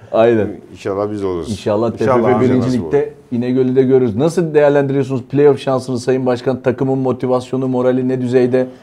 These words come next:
Speaker 1: Siz, e, geçen gün Yavuz Başkan'la bir, e, basın toplantısı gerçekleştirdiniz. Bir destek arayışınız var. Keza belediye ile böyle yakın ilişkiler içerisinde oluyorsunuz. Herkesin tabii desteğine ihtiyaç var.
Speaker 2: Mutlaka, mutlaka.
Speaker 1: Nasıl değerlendiriyorsunuz
Speaker 3: En, en
Speaker 1: genel
Speaker 3: kritik
Speaker 1: yapıyı?
Speaker 3: hafta bu hafta.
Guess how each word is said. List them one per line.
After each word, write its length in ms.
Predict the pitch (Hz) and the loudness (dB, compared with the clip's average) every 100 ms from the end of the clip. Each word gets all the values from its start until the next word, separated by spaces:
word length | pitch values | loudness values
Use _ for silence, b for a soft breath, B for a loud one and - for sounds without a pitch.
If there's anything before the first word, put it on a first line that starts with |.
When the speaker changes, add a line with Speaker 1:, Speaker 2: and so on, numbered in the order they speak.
| B | B
Speaker 1:
Siz, 340 | - 143 131 135 | -8 -6 -6 -6
e, 180 | 123 117 | -4 -2
geçen 380 | 120 123 135 135 | -2 -2 -4 -2
gün 100 | 135 | 0
Yavuz 360 | 127 127 120 | 0 0 -2
Başkan'la 680 | 131 127 - 135 131 123 - | -2 -4 -6 -6 -6 -10 -10
bir, 200 | 123 120 - | -8 -6 -4
e, 520 | 110 104 95 78 110 | -2 -2 -2 -6 -2
basın 220 | 117 135 | -2 -2
toplantısı 440 | 127 127 131 117 120 | -2 -2 -2 -4 -2
gerçekleştirdiniz. 1000 | 117 110 123 120 117 117 113 123 120 117 | 0 0 -4 -4 -6 -6 -8 -6 -6 -6
Bir 160 | 117 b b b | -8 b b b
destek 440 | 104 120 120 - 135 | -4 -2 -2 -4 -2
arayışınız 520 | 127 123 127 127 123 | -2 -2 -4 -4 -2
var. 140 | 120 | -4
Keza 380 | 120 117 120 113 | -4 -2 0 0
belediye 440 | 117 117 117 123 117 | 0 0 -2 -2 -2
ile 200 | 117 117 | -4 -6
böyle 180 | 117 | -4
yakın 300 | 117 113 135 | -4 -6 -8
ilişkiler 400 | 127 113 - 123 | -8 -8 -8 -6
içerisinde 600 | 123 120 117 104 120 120 120 B - | -6 -4 -4 -4 -4 -4 -6 B -2
oluyorsunuz. 420 | 117 127 123 131 | 0 0 0 2
Herkesin 360 | 151 131 139 | 2 4 0
tabii 200 | 151 156 | 2 4
desteğine 420 | 156 143 139 147 156 | 4 4 2 2 0
ihtiyaç 380 | - 147 156 | 4 4 4
var. 160 | 156 120 | 4 4
Speaker 2:
Mutlaka, 380 | 156 131 92 92 | 2 -6 -6 -8
mutlaka. 300 | 110 110 135 | -10 -2 4
Speaker 1:
Nasıl 280 | 196 180 165 | 6 8 8
değerlendiriyorsunuz 640 | 147 135 131 123 117 123 | 8 6 4 2 0 0
Speaker 3:
En, 40 | - | 2
en 40 | |
Speaker 1:
genel 180 | 131 127 | 4 4
Speaker 3:
kritik 100 | 120 | 2
Speaker 1:
yapıyı? 180 | - 160 | 2 2
Speaker 3:
hafta 240 | - 208 | 2 -4
bu 60 | 143 | -2
hafta. 240 | 107 - | -4 -4